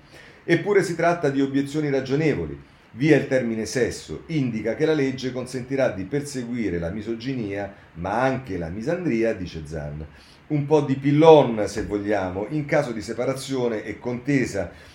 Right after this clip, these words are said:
per l'affidamento dei figli, le madri non dovranno vedersela solo con l'accusa di essere alienanti, pas, ma anche con quella di odiare gli uomini. Quanto all'identità di genere,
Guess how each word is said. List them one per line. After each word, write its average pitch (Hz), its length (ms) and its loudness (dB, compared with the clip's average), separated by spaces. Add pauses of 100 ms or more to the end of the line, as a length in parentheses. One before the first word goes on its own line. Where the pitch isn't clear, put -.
(220)
per 147 180 6
l'affidamento 131 580 0
dei 143 140 2
figli, 92 360 -6
le 156 120 2
madri 147 320 0
non 165 240 0
dovranno 135 500 0
vedersela 107 500 -4
solo 101 300 -4
con 92 160 -6
l'accusa 95 400 -8
di 90 160 -4
essere 92 480 -6
alienanti, 92 760 -6
pas, 90 500 -8 (320)
ma 165 260 8
anche 165 240 2
con 143 160 -2
quella 143 220 0
di 120 120 -2
odiare 90 380 -2
gli 87 80 -6
uomini. 71 360 -6 (460)
Quanto 160 460 2
all'identità 117 600 -2
di 120 140 -6
genere, 90 640 -6